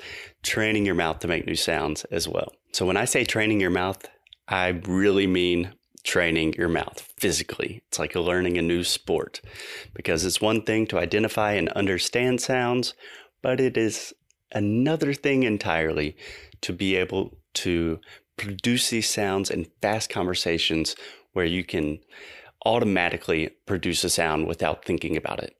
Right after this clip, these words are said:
It's second nature, it's intuitive, and that's ultimately what we have to do to have conversations with native speakers. You cannot always think about, "Uh, what am I doing in my mouth? Da, da, da, da." You have to be able to do these things automatically,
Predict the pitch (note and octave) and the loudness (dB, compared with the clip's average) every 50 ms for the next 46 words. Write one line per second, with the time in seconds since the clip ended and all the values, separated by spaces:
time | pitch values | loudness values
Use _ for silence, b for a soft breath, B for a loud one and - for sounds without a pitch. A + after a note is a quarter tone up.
0 | _ - - - - - - - - G#2+ F#2 - - - - F#2+ E2+ E2+ E2+ - | _ -18 -14 -6 -4 -2 0 2 0 0 0 0 -2 -2 0 0 0 2 0 0
1 | F2 D#2 - - - - - - E2 D#2 - - - - - G#2+ F#2+ F2+ E2 D#2+ | 0 0 -2 -2 -6 -6 -4 -2 -2 -2 -2 -2 -2 0 2 2 2 2 2 2
2 | D2 E2+ - - - B B B B B B B - F#2+ F2+ F#2 G2+ A2 - - | -2 -2 -4 -8 -14 B B B B B B B -2 -2 0 2 2 0 2 0
3 | - - - - - - _ _ _ _ - C3 C#3+ D3 D3 C#3 C#3+ C#3 - C#3+ | -2 -2 -4 -8 -18 -20 _ _ _ _ 0 2 2 2 2 2 2 2 4 4
4 | C3+ C3 B2 - - - G#2 G2 G2 G#2 G#2+ A2 - - - G2+ F#2+ G2+ F#2+ F#2 | 2 2 0 0 -4 -8 -6 -2 2 2 2 2 2 0 0 0 2 2 0 -2
5 | - - F#2+ E2+ - F2 E2 D#2 D#2 - - E2+ F2 F2+ - - - F2+ E2 E2 | 0 -2 -2 0 2 2 2 2 0 0 -2 -2 0 0 -2 -2 -2 -2 -2 -2
6 | D#2+ - F2 D#2 - - E2+ D#2 - E2 - E2+ E2+ D#2+ D2+ D2+ D2 - - - | -2 0 -2 0 0 0 -2 -2 -2 -2 -2 0 0 0 0 -2 -4 -4 -4 -6
7 | - - - - - - - B B B B B B B B F#2+ G2 - - F#2+ | -8 -6 -10 -8 -8 -8 -8 B B B B B B B B -4 -4 0 0 0
8 | F#2+ G2+ G#2 G2+ - - _ _ _ - - A2 A2+ A2 A2 A2 A2 A2 A2 G#2+ | 2 2 0 0 -2 -6 _ _ _ -2 0 2 4 4 4 6 6 4 4 2
9 | - - - G2 F#2+ F2 - F2 - F2 E2+ E2 F2 F#2 G2+ G#2 F#2+ F2+ F#2+ F#2+ | 0 -2 -2 -2 -2 0 -2 -2 0 0 0 0 0 -2 -2 -2 -2 0 0 0
10 | G2+ G#2 G2 F#2+ F#2+ G2 G2 G2 G2 F#2 F#2 F2+ F#2 F#2 F#2 F#2+ F2+ - - F#2 | 0 0 -2 -2 -4 -6 -6 -4 -4 -4 -4 -4 -4 -6 -6 -6 -8 -6 -6 -4
11 | F#2 F#2 F2+ - F2+ F2+ F#2+ F#2 - B B B B B B - E2+ E2+ E2+ G2+ | -4 -4 -4 -4 -6 -6 -6 -8 -10 B B B B B B -4 -2 0 2 2
12 | G2+ G2+ G#2 - - F2+ - F2+ F2+ - C3+ A#2+ F#2 G2 F#2+ E2+ - F2 - - | 2 0 0 -2 -4 0 0 0 0 0 -2 -2 0 0 -2 -2 -2 -4 -4 -2
13 | G2 F2+ E2+ - - _ - - G#2 A2+ G#2+ G#2 G2 G2 G2+ G#2 G#2 A2 A2 - | -2 -2 -2 -2 -6 _ -2 0 2 2 2 2 2 2 2 2 0 0 0 2
14 | A#2+ A#2 B2+ C3+ | 2 2 0 0